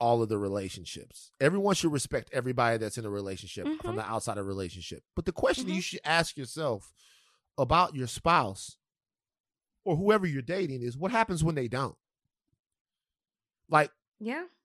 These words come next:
Speaker 1: w-, like, what happens when they don't? When they say, "I don't care." When they say, "I don't care," your spouse or whoever you're with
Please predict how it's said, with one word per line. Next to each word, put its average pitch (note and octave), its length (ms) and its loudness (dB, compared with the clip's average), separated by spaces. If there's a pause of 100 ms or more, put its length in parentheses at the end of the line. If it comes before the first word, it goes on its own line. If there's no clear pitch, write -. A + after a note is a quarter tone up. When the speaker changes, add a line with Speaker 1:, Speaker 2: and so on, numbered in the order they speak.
(120)
Speaker 1:
w-, - 140 -8
like, C3+ 200 -2
what E3 120 4
happens A#3 380 4
when F3+ 100 4
they E3 140 0
don't? D#3+ 300 0
When D3 160 0
they D3+ 140 6
say, D3+ 500 0
"I D3+ 80 4
don't C#3+ 140 0
care." D#3+ 340 -4 (1300)
When E3+ 180 6
they A3+ 140 8
say, A3+ 280 2
"I F3+ 140 6
don't F3 200 2
care," D3 520 2 (1700)
your G#3 400 -2
spouse E3 880 2
or D3+ 100 -4
whoever B3 340 4
you're F#3 220 4
with C#3 360 0